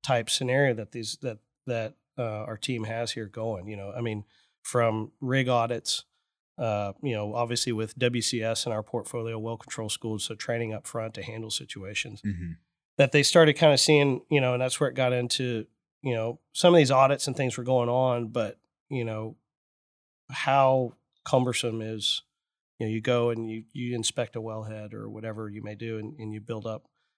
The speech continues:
Speaker 1: you know, a binder this big, and where does that typically go, right? And it goes possibly in an office to say, "Yeah, we did it." You know, there are no, no major red flags. And then who deciphers that information? And
Speaker 2: Yeah.
Speaker 1: so,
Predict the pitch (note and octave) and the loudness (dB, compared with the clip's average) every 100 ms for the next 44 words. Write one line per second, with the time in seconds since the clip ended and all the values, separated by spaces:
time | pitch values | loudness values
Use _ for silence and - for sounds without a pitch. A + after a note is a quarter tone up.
0 | _ _ _ - G2 G2+ A2+ A2+ A#2+ A2+ | _ _ _ -10 -8 -6 -4 -2 0 -2
1 | A2 A2 - A#2+ A2+ A2 G#2+ A2+ G#2 G2+ | -4 -8 -6 -4 -4 -6 -8 -8 -8 -12
2 | - - A2 - G#2 A2 G2 G2 G#2+ A2 | -14 -14 -14 -14 -10 -8 -8 -8 -12 -12
3 | _ A#2 G#2+ A#2 G#2+ _ _ _ _ - | _ -18 -12 -12 -12 _ _ _ _ 0
4 | B2 - B2 G#2+ G#2+ G#2+ A2 A#2 - A#2 | 0 0 -4 -4 -6 -6 -6 -8 -8 -8
5 | B2 A2 A2 G#2 G#2 A#2 A2+ A2 _ _ | -6 -8 -8 -10 -8 -6 -4 -8 _ _
6 | _ - G#2+ G#2+ G#2+ G#2+ - D3 A2+ A#2 | _ -8 -6 -6 -6 -8 -6 -4 -4 -4
7 | B2+ A#2+ A2+ A2+ G#2+ G#2+ G2+ - A#2+ A2+ | -2 -2 -4 -8 -8 -10 -10 -4 -2 -2
8 | A2 - - _ _ _ _ _ _ - | -6 -8 -12 _ _ _ _ _ _ -4
9 | B2 A#2 C#3 B2 A2 - A2 A#2+ G#2 G2+ | -2 0 0 0 0 0 -2 -6 -8 -10
10 | G2+ G2 G#2 G2 G#2+ - B2+ - _ A#2+ | -12 -12 -12 -12 -10 -10 -12 -20 _ -6
11 | G#2 - A#2 A2 | -4 -2 0 -2